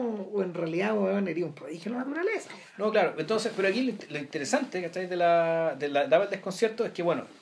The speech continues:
Speaker 2: se inmiscuye, se inmiscuye el, el, el mundo adulto, por un
Speaker 1: Ah,
Speaker 2: lado.
Speaker 1: lentamente.
Speaker 2: Se inmiscuye el mundo de la justicia,
Speaker 1: Sí.
Speaker 2: por otro lado.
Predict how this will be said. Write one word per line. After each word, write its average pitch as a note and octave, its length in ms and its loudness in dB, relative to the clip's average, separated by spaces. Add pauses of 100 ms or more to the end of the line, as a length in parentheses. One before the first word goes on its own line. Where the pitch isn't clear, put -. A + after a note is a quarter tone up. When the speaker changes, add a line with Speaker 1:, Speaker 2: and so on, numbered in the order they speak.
(220)
Speaker 2:
se - 180 -10
inmiscuye, A#3 520 -2 (540)
se - 160 -10
inmiscuye F#3 500 -2
el, E3+ 80 0 (280)
el, D3 140 -2 (120)
el C3 140 -4
mundo C#3 240 0
adulto, B3+ 400 4 (120)
por C3 100 -6
un - 60 -2
Speaker 1:
Ah, C#3 40 -4
Speaker 2:
lado. B2+ 260 4 (320)
Speaker 1:
lentamente. G#3 760 4
Speaker 2:
Se - 160 -6
inmiscuye F#3+ 720 -2 (200)
el D3 120 -6
mundo D#3 260 -4
de C#3+ 80 2
la B2+ 40 0
justicia, E3 540 -4 (320)
Speaker 1:
Sí. F3 140 -2
Speaker 2:
por D3+ 260 -4
otro C#3+ 100 -4
lado. F3+ 360 2